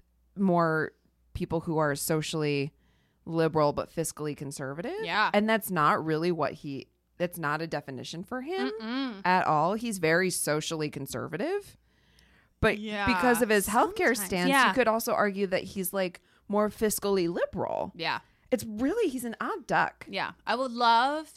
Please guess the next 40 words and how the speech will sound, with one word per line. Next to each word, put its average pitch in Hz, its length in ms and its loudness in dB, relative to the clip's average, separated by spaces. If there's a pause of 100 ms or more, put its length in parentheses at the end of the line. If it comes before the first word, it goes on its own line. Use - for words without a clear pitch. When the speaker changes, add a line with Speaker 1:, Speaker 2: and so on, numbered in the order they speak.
Speaker 2:
to 240 100 -10
have 190 240 -8
a 175 40 -10
cup 202 260 -14
of 262 100 -20
coffee 151 520 -10
with 175 180 -16
Chief - 340 -14
Justice - 680 -14
John 147 260 -8
Roberts. 196 640 -12 (840)
Speaker 1:
I'll 190 80 -8
call 170 200 -12
his 165 140 -12
assistant. - 420 -12
Speaker 2:
Call, 214 320 -4 (160)
will 220 100 -6
you 226 140 -8
call 214 260 -8
them? 254 240 -10
Speaker 1:
Yeah. 190 160 -8 (160)
Speaker 2:
And 247 120 -4
then 262 100 -2
finally, 311 400 -4
I 262 60 -4
have 262 140 -6
two 349 560 -6 (260)
random 233 500 -6
fun 214 220 -8
facts 220 320 -6
that 220 80 -8
I 185 120 -6
didn't 202 220 -12
know 196 140 -6
where 175 200 -8
to 127 60 -14
put 196 580 -8
Speaker 1:
Great. 220 300 4
Speaker 2:
in 220 220 -4
the 180 200 -6